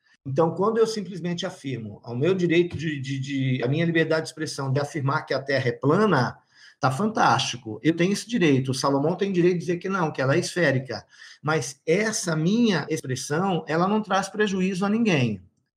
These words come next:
E aí, esse meu direito individual de me expressar, ele é garantido pela Constituição Federal. A partir do momento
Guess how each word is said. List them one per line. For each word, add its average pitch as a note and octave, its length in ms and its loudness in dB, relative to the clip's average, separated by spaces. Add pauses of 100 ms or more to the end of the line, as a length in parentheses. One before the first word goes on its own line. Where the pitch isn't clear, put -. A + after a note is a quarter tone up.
E C#3 80 6
aí, D3+ 200 6
esse F#3+ 280 2
meu G#3+ 240 2
direito F3 400 0
individual C#3+ 520 -2
de B2+ 120 -6
me C3 80 -6
expressar, D3+ 500 -4
ele E3 100 -2
é F#3+ 60 -2
garantido F3 500 -4
pela F3+ 220 -4
Constituição F3 380 -6
Federal. E3+ 600 0 (380)
A C3+ 80 -6
partir E3 360 0
do B3 100 0
momento E3+ 560 2